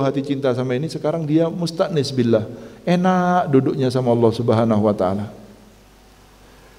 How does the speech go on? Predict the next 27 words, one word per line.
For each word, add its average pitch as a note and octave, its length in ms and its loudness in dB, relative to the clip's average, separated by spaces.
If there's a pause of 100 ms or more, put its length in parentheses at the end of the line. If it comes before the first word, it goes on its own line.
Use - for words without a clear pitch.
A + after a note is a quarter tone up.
Ketika C3 400 4
ada C#3 80 4
kenikmatan E3 760 6
di C#3 180 6
dalam C3+ 320 6
hubungannya C#3+ 560 4
kepada B2+ 400 4
Allah A#2+ 160 4
Subhanahu A2+ 640 0
wa G#2 80 2
taala, A2+ 640 4 (240)
sudah C3+ 320 2
tahu D#3+ 340 4
Allah C3+ 640 2 (240)
bahwa C#3+ 240 4
hatinya C#3 400 -2
tidak C3 240 2
ada C3+ 140 4
kecenderungan C#3 560 0
lagi C3 240 0
kepada B2 320 0
dunia A#2+ 240 0
lagi, C3 480 4
ya, G#2 80 -2 (560)
khudha D#3+ 480 2
wala A#2+ 320 2
tahuf. A2 340 -4